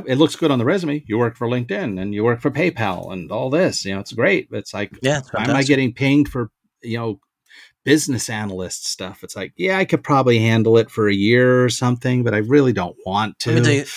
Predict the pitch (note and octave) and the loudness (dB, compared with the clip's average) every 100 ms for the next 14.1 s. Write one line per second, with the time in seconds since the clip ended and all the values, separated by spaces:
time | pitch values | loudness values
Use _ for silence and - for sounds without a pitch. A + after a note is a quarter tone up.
0 | C#3+ D3 C#3 B2+ B2+ B2+ A#2 G2 G#2+ G#2+ | -6 -2 0 0 0 -2 -2 -4 -6 -4
1 | G#2 G2+ G2+ G2 G2 B2+ B2 C3+ A#2+ A2 | -4 -4 -8 -12 -10 -6 -4 -2 -2 -4
2 | A2+ A2 - - - - A2+ A#2 G2+ - | -6 -4 -6 -2 0 0 -2 -6 -8 -12
3 | G2+ G2 G2+ G2+ F#2+ - _ _ _ _ | -12 -8 -8 -8 -12 -20 _ _ _ _
4 | _ _ _ - A#2+ - C3 A#2+ B2+ C#3 | _ _ _ -20 -8 -2 2 2 0 -2
5 | A#2+ A#2 G#2+ G2+ A2 F#2+ G2 G2 G2 B2 | 0 0 -2 -2 -4 -4 -6 -10 -6 -4
6 | - C3 C3 B2+ A#2 C#3+ - - C#3 B2+ | -2 -2 2 2 2 0 0 -2 0 2
7 | C#3+ D3 B2+ B2+ A#2+ B2 A#2 A#2+ B2 A#2+ | 2 2 2 0 0 0 0 0 -2 -2
8 | B2+ A#2 C3 E3 - B2+ B2 B2 D3+ - | -2 0 0 -2 -4 -4 -2 -2 -4 -8
9 | _ _ _ C3+ C3+ - _ _ _ C#3 | _ _ _ -6 -6 -6 _ _ _ 2
10 | C#3+ C3 A#2+ C3 C3+ B2 D#3+ C3+ G#2 C#3 | 2 2 0 0 0 0 -2 -2 -2 -2
11 | B2 C3 C3+ C3 C3 B2+ B2+ C3+ C#3 A#2+ | 0 0 0 0 -2 -2 -2 0 0 -2
12 | - B2+ B2+ C3 B2+ B2+ - B2 G#2+ A#2+ | -4 -2 0 0 2 0 -2 -4 -4 -4
13 | - C3 D3+ C3+ F2+ F2+ F2+ F2+ - - | -2 2 6 6 4 -4 -10 -10 -8 -10